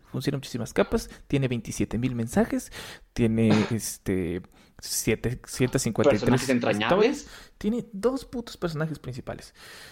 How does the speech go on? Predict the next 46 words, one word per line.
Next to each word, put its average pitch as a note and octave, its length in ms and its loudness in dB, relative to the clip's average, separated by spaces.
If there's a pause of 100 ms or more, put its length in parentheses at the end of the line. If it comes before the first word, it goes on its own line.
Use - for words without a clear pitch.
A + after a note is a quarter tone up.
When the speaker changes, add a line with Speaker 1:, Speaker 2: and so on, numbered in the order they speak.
(420)
Speaker 2:
Y D#3 120 2
que D3+ 100 6
son C#3+ 140 4
robots, B2+ 340 4
aparte. A2+ 320 -2 (180)
<laughs> F3 60 4
Speaker 1:
Todos A3+ 160 12
los F#3 100 10
demás F3+ 420 4
ni D#3 120 4
siquiera G3+ 280 6
cuentan G3+ 260 4
como - 180 2
personajes C3+ 300 0
secundarios, - 420 -2
excepto C3+ 340 0
la C3 60 4
Speaker 2:
Nah. A2+ 80 4
Speaker 1:
cucaracha. - 340 0 (380)
Eh, A#2 500 4 (100)
Speaker 2:
<laughs> - 1040 -2
Y G3 80 8
aparte - 220 2
el A3+ 120 4
villano F3+ 240 4
ni G#3+ 80 0
siquiera F3 200 2
tiene F#3 160 2
chiste, C#3+ 380 2
es A#2+ 100 0
el, D#3+ 180 6
es D3+ 200 6
la E3 140 4
nave, D3+ 320 0
vale, A#2+ 180 6
Speaker 1:
Ajá. F#3+ 200 8
Speaker 2:
no, C3 340 0 (140)
X, C3+ 340 2
no D3 100 2
te D3+ 80 0
cambia D#3 200 0
la C#3+ 60 -2
historia. C3 240 4
Speaker 1:
Sí. D#3 140 4 (1040)
O C3 80 0
sea, A#2 280 -4